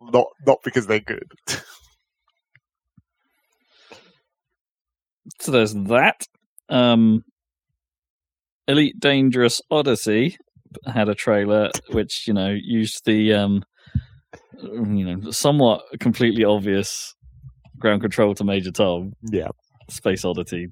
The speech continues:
Speaker 2: thing, um, from Bowie. Uh, it's like, it's like, all right, mm, little on the nose. You could have done better than that. However, I couldn't help but think watching that trailer, is Elite Dangerous actually about to out Star Citizen Star Citizen?
Speaker 1: I mean, yes. Like, literally.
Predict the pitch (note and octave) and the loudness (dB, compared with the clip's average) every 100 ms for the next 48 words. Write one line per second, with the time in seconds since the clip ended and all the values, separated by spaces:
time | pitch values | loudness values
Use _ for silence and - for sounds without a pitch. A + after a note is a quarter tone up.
0 | _ _ G2 F2+ G2+ - - - _ _ | _ _ -6 -4 -6 -10 -20 -20 _ _
1 | - F#2 F2+ - F#2+ F2+ F#2+ F#2 F#2 _ | -12 -8 -8 -8 -6 -4 -2 -2 -6 _
2 | _ _ _ G2 F2+ E2+ G2+ G2 A2+ A2 | _ _ _ -8 -4 -4 0 0 0 0
3 | B2+ C#3+ F#2+ F#2+ - - C3 C3 A2 G#2+ | 0 0 0 -2 -6 -14 -6 0 0 0
4 | A#2 C#3+ G#2 F2+ F2 F2 F2+ G2 - _ | 0 0 2 0 -2 -2 -4 -6 -12 _
5 | _ A#2 B2 G#2 G2+ G2 F#2 F2+ F2+ F2 | _ -6 -4 -2 -2 0 0 0 -4 -6
6 | - _ _ _ _ - D#3 E3 C3 G2 | -8 _ _ _ _ -6 2 4 6 4
7 | F#2+ - A#2 E3+ D#3 D#3 C#3 A#2 D#3 C3 | 2 -2 0 0 2 0 -2 -4 -4 -2
8 | A#2 - A2+ G#2 G#2 - G#2 F2 E2 E2+ | -2 -2 -2 -2 -2 0 2 2 -2 -6
9 | _ _ _ _ _ - C3+ E3 D#3+ C3+ | _ _ _ _ _ -6 0 4 4 4
10 | C#3 C3 G#2+ F#2+ F#2+ G2+ - A2 G2+ G#2 | 4 4 4 2 2 0 0 -2 0 0
11 | G#2 - - G#2+ G2+ - - G#2 G2+ G2 | -2 -6 -6 -4 -4 -4 0 0 0 -4
12 | E2+ F#2+ F#2+ F2+ - G2+ F2+ E2+ D#2 - | -8 -6 -6 -2 0 0 0 -6 -6 -2
13 | A#2 A#2+ C#3 - - - - C#3+ - - | -2 2 0 0 -6 -16 -2 -2 -2 -10
14 | C#3+ D#3 - F#2 G#2 G#2+ | 0 0 0 -6 -14 -14